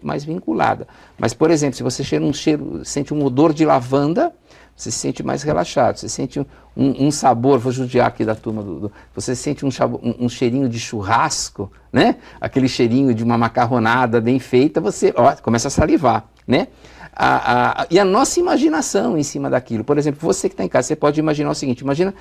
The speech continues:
que eu tô com um limão aqui. Imagina que eu tô com um limão na minha mão. Cortei esse limão. Agora eu vou pingar esse limão na minha boca. Tá imaginando que eu tô pingando limão?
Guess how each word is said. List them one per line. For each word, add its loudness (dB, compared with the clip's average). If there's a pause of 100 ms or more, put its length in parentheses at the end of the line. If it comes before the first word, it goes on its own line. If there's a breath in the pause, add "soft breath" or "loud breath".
(240 loud breath)
que -4
eu -2
tô 4
com 2
um 2
limão 4
aqui. -6 (100)
Imagina -8
que -2
eu -2
tô -4
com -6
um -2
limão -4 (140)
na -8
minha 0
mão. -6 (400 soft breath)
Cortei 6
esse 2
limão. 0 (160)
Agora 2
eu 2
vou 2
pingar 2
esse -2
limão -2 (440)
na 0
minha 2
boca. 0 (220)
Tá 2
imaginando 0
que -4
eu -6
tô -6
pingando -4
limão? 0